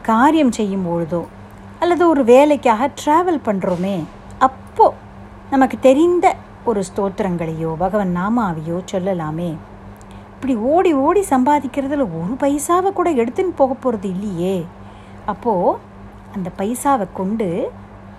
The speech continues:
பிறர்களுக்கு உபயோகமாய் ஏதாவது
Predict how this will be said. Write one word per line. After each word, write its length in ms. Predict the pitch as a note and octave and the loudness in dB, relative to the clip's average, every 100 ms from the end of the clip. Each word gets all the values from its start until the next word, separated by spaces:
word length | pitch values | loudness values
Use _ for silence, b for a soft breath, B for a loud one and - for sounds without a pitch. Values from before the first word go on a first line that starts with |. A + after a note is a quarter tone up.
| - - - - - | -20 -20 -20 -20 -10
பிறர்களுக்கு 760 | - G4 A4 G#4 F#4+ F4 - A#3 - - - - - - - - - - - | 2 6 6 6 4 2 0 -8 -8 -16 -20 -20 -20 -20 -20 -20 -20 -20 -6
உபயோகமாய் 800 | B3 B3 D4+ D4+ A3+ F#3+ E3 D#3+ - - - - - - - | -2 4 6 6 6 0 -6 -8 -14 -20 -20 -20 -20 -16 -4
ஏதாவது 560 | C#4+ A3+ G3+ G#3 A3+ | 0 2 2 0 -2